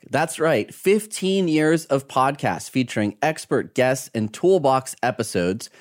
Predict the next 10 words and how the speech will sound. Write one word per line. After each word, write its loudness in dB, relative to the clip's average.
when 4
you 2
subscribe 0
to -8
Stitcher -4
Premium. 0
We 2
have 2
the 2
link 2